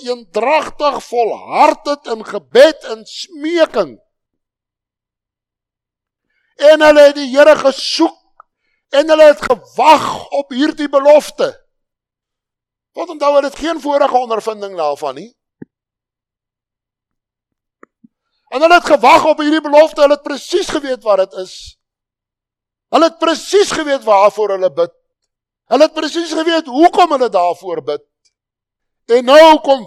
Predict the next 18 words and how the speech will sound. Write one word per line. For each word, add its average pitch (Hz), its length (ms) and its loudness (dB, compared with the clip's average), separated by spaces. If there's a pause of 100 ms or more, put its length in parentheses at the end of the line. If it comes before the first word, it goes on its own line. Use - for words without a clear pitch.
wag 277 240 2
hulle 262 220 4 (180)
op 240 120 -6
hierdie 262 400 -8
belofte. 220 680 -2 (3750)
Maar 135 120 -12
nou 175 240 0 (1800)
wil 135 180 -10
ek 135 140 -12
hê 147 100 -4 (140)
jy 143 100 -12
moet 131 180 -18
saam 160 300 -8
met 151 160 -10
my 143 160 -6 (1080)
hierdie 160 360 -14 (400)
prentjie 139 460 -14 (100)
kry. 92 260 -20